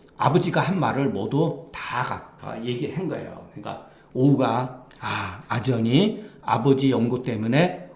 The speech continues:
오-, 오해의 이름을 받았다고 하니, 받으니 이른바 관가야 사 지인이다. 허물을 보면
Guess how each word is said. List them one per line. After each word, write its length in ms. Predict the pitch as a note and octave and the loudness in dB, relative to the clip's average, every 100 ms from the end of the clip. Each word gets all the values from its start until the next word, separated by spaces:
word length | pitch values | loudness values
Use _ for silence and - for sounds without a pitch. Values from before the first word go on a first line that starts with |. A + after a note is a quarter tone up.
| - - | -16 -8
오-, 160 | A#2+ - | -8 -4
오해의 680 | B2 C3+ C3 A#2 A#2+ C3+ C3 | 2 6 6 4 2 0 0
이름을 540 | A#2 A#2 A2+ E3+ G3 - | -2 0 2 2 0 -6
받았다고 840 | G#2 A#2 - A2 B2+ B2+ - - - - | -10 -8 -6 -4 -4 -4 -8 -16 -20 -12
하니, 540 | - G#3 F3 - - - - _ _ _ _ G#2+ G2+ | 2 6 6 4 -4 -14 -20 _ _ _ _ -14 -8
받으니 640 | C3 C#3+ C3 A#2+ - - - - | 0 2 4 2 -2 -10 -16 -2
이른바 580 | D3 D3 B2+ A#2+ B2 - | 4 6 4 2 -2 -6
관가야 500 | A#2 A2 A2+ A#2 C3 | -6 -6 -4 -6 -6
사 320 | - D3+ C3 | -6 -8 -6
지인이다. 720 | - C3+ B2+ A2+ G#2 - - - - - | -2 0 0 -4 -6 -10 -14 -20 -16 -4
허물을 360 | F#3 E3 C#3+ B2 | 0 0 0 -2
보면 460 | B2 C3 E3 - | -4 -2 -4 -4